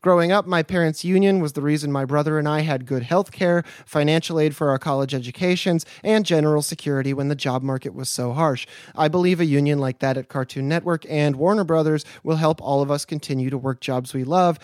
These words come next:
and feel assured that our futures are bright," end quote. And also notably, the studios did not respond to Hollywood Reporter dot com when asked for comment.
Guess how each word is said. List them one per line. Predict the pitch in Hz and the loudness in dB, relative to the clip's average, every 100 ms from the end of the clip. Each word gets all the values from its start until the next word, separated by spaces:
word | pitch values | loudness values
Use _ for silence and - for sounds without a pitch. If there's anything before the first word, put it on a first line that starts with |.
| - - | -14 -4
and | 180 | -2
feel | - 143 143 | 0 0 0
assured | 143 - 131 127 123 | -2 -6 -6 -6 -4
that | 123 | -4
our | 127 | -4
futures | 131 120 120 120 - | -6 -8 -8 -10 -10
are | - 120 120 | -8 -8 0
bright," | 165 170 131 - - - | 2 2 0 -8 -18 -4
end | 127 123 | -2 -2
quote. | - 208 127 - - - | 2 4 2 -6 -20 -10
And | 143 143 139 | -4 -2 0
also | 139 139 170 | -2 0 2
notably, | 147 160 180 202 190 - - | 2 2 2 2 2 -2 0
the | 160 156 | 4 4
studios | - 269 285 240 220 175 | 4 4 6 6 4 4
did | 240 220 | 2 4
not | 208 202 | 2 2
respond | 190 - 151 123 117 - | -2 -2 -2 -2 -8 -10
to | 143 131 | -6 -2
Hollywood | 135 135 131 131 | -2 0 -2 -2
Reporter | 127 160 147 147 | 0 0 2 0
dot | 135 123 | -2 -2
com | 180 165 160 160 - | 0 2 2 -2 -6
when | 160 151 147 | -2 0 0
asked | 127 127 - | -2 -8 -8
for | 131 | -12
comment. | - 50 - | -12 -14 -14